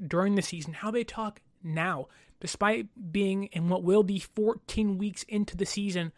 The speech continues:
on Sunday, that motto is going to stay the same until it's over. "Jimmy's our quarterback. Jimmy's our guy." Forget what Shanahan says and what guys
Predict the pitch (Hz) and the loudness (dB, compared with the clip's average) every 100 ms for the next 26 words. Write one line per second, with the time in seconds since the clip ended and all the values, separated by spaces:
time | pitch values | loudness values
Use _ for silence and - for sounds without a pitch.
0 | - _ _ - 156 160 262 285 233 147 | -18 _ _ -6 -4 -2 0 0 2 0
1 | 165 - _ - _ _ _ - 226 214 | -2 -8 _ -20 _ _ _ -4 0 2
2 | 208 254 247 180 202 214 214 208 - 185 | 2 4 2 2 2 2 0 -4 0 0
3 | 180 - 190 175 165 160 190 190 170 - | 0 -2 0 0 0 -2 0 0 0 -2
4 | - 175 131 120 - _ _ _ _ _ | 0 0 0 -6 -16 _ _ _ _ _
5 | _ _ _ _ 170 156 226 254 262 220 | _ _ _ _ -4 2 4 6 4 2
6 | 202 - 165 151 - - - - _ _ | 2 2 0 0 -6 -16 -18 -20 _ _
7 | _ _ 170 156 220 254 226 226 202 165 | _ _ -4 2 4 4 2 0 -2 -2
8 | 151 - - - _ _ _ _ _ _ | -6 -6 -18 -20 _ _ _ _ _ _
9 | _ _ _ _ _ _ _ _ - 247 | _ _ _ _ _ _ _ _ -8 -4
10 | 262 339 294 - 208 202 180 180 175 - | -2 -2 -2 -4 0 0 0 0 0 0
11 | 175 170 175 175 175 - - - _ - | 0 0 0 0 0 -2 -12 -20 _ -4
12 | 170 165 170 160 | 2 4 4 0